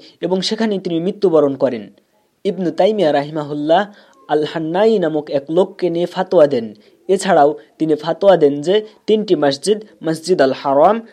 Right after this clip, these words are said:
মসজিদ আল নববী এবং মসজিদ আল আকসা ছাড়া আর কোনো জায়গার উদ্দেশ্যে সওয়াবের নিয়তে সফর করা যাবে না।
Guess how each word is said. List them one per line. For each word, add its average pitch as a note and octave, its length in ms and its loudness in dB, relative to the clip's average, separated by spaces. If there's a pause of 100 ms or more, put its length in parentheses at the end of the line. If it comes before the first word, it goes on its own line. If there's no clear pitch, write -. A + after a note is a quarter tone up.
(140)
মসজিদ E3 380 0
আল C#3 100 4
নববী D#3 480 0 (220)
এবং E3 200 0
মসজিদ F#3 420 0
আল E3 120 6
আকসা F3+ 400 -4
ছাড়া F3 380 4 (240)
আর G#3 180 4
কোনো G#3+ 220 0
জায়গার D#3+ 400 4
উদ্দেশ্যে D#3+ 640 -2 (180)
সওয়াবের F3+ 520 4
নিয়তে D#3+ 360 -2
সফর G3 320 -4
করা E3 220 6
যাবে F#3 260 4
না। A#2 220 -6